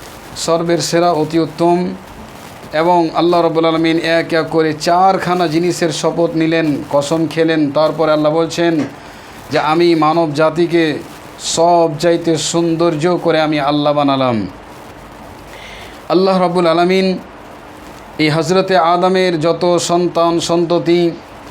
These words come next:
যত পৃথিবীতে বেটা ও বেটি রয়েছে,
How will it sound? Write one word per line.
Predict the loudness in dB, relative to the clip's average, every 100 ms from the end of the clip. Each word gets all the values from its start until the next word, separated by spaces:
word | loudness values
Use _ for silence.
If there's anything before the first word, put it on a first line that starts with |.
| -2
যত | 0 2 -2 0
পৃথিবীতে | 0 2 2 2 0
বেটা | 0 0 2 0
ও | 2 0
বেটি | 0 0 2
রয়েছে, | 2 2 0 0 0